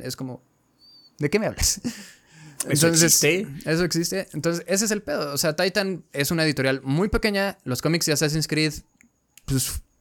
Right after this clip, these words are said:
Speaker 1: nadie los ubica fuera de que te regalan uno en las ediciones especiales. O, eh, por ejemplo, el güey que sale en el, ya ves que hicieron una trilogía de side-scrollers, que es el Chronicles, con China,
Speaker 2: Ujú.
Speaker 1: India y Rusia.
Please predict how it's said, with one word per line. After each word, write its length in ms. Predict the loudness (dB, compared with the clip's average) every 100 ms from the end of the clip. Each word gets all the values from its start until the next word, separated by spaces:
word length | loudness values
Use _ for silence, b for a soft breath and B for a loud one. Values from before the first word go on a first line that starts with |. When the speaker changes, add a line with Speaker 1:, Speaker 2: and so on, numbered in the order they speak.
| _ _ -12 -8 -6 -4 -2
Speaker 1:
nadie 1000 | -2 -2 -2 -2 -2 -4 0 2 2 2
los 220 | 2 0
ubica 280 | -4 -2 -2
fuera 260 | -2 0 0
de 140 | 0
que 120 | -4
te 220 | -4 -4
regalan 420 | 0 0 2 2 0
uno 280 | -2 0
en 140 | 0 0
las 200 | -2 -2
ediciones 400 | -2 0 0 0
especiales. 840 | -2 -4 -2 0 2 0 -2 -6 -8
O, 220 | -6 -6 B B B B B B
eh, 280 | -2 0 0
por 100 | -2
ejemplo, 240 | 0 0
el 60 | 0
güey 280 | 0 -2 -2
que 120 | -2
sale 220 | 0 0
en 80 | 2
el, 360 | 0 0 -4 -8 -6
ya 160 | -2
ves 120 | 0
que 60 | 0
hicieron 260 | 0 0 0
una 160 | 0
trilogía 340 | 0 -2 0 0
de 80 |
side-scrollers, 680 | 0 -2 -2 -2 -2 -2 -6
que 100 | -6
es 120 | -4
el 260 | -2 -4 -4
Chronicles, 540 | 0 2 0 -4 -8
con 320 | -8 -8 -6 2
China, 320 | 4 4 4
Speaker 2:
Ujú. 80 | 2
Speaker 1:
India 360 | 2 2 2
y 340 | 0 -2 -6 -4
Rusia. 400 | -2 -2 -4